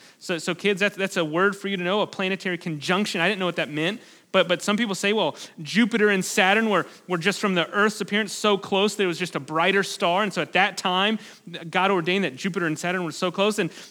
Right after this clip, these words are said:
and all these, m-, maybe there's an answer there, but the point is it's a supernatural event.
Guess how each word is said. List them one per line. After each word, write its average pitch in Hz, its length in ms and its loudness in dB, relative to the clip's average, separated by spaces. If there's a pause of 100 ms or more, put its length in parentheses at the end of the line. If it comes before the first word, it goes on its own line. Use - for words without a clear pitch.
and 180 120 0
all 262 100 4
these, 220 220 0
m-, 175 420 -4
maybe 262 300 2
there's 202 240 2
an 156 80 -2
answer 156 480 -4
there, 160 180 -2
but 190 140 -6
the 160 80 -4
point 302 340 0
is 175 160 0
it's 196 140 -6
a 165 80 -2
supernatural 214 1040 -4
event. 185 560 -8